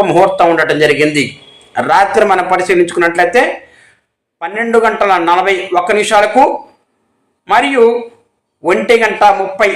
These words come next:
ఏడు నిమిషాలకు మరొక ముహూర్తం ఆ రోజు ఆదివారం రోజున ముహూర్తం ఉండటం జరిగింది. అదేవిధంగా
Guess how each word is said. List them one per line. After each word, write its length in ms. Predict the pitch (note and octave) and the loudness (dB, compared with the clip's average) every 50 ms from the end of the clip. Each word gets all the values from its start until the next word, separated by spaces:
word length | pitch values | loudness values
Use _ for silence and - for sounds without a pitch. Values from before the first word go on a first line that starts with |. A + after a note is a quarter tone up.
| - - - - F#3+ | -6 -6 -2 0 2
ఏడు 140 | A#3+ C#4+ C#4 | 2 2 0
నిమిషాలకు 640 | C#4 B3 A3+ G#3+ - G#3+ G#3+ G3+ G3+ G3+ G3 G#3 G3+ F#3 F#3 F3+ F#3 F#3 - _ _ _ B2 | -2 -2 -4 -6 -2 0 2 2 2 2 2 4 4 4 4 2 -2 -6 -12 _ _ _ -2
మరొక 320 | C#3 E3+ G#3 - - A3+ G#3+ E3+ | 0 0 0 0 0 -2 -2 0
ముహూర్తం 520 | D3+ F3+ F#3 F#3 F#3 - - F#3+ F3+ E3+ D#3+ D#3+ - - - - _ - | 2 2 2 2 2 0 2 2 2 2 0 -4 -10 -14 -16 -20 _ 0
ఆ 80 | C3 D3+ D#3+ | 2 2 2
రోజు 200 | E3 F3+ E3+ F3+ - - - - | 2 0 -2 -4 -6 -6 -4 0
ఆదివారం 560 | D#3+ E3+ F#3+ F#3+ G#3 G#3 G3+ G3 F#3 F#3 F#3 F3+ F3 | 0 2 2 0 2 2 4 4 4 2 -2 -4 -4
రోజున 240 | F3 F3 F3 F#3 A#3 C#4+ - - - - - _ _ _ | -2 -2 0 0 0 -2 -2 -6 -10 -14 -18 _ _ _
ముహూర్తం 500 | A2 G#2+ A2+ - F3+ A3 G#3+ - - F#3 F3 | -12 -6 -2 0 2 0 0 0 2 2 4
ఉండటం 320 | E3+ E3 D#3+ D#3+ G3 A3+ C#4+ C#4+ A#3 - - - - - - A#2 C3 | 4 2 2 2 2 2 2 0 -4 -10 -16 -20 -20 -18 -8 -2 0
జరిగింది. 540 | D#3+ E3+ F3 E3 E3+ F3 E3 E3 D#3+ F3 D#3 - - - - _ _ _ _ _ _ _ _ - | 0 0 0 0 0 -2 0 0 0 0 0 0 -4 -10 -16 _ _ _ _ _ _ _ _ -4
అదేవిధంగా 560 | F3+ G#3 B3 A#3+ A#3+ A3+ A3 G#3+ G3+ F#3+ C#3+ | 0 2 4 4 4 2 2 0 0 0 -2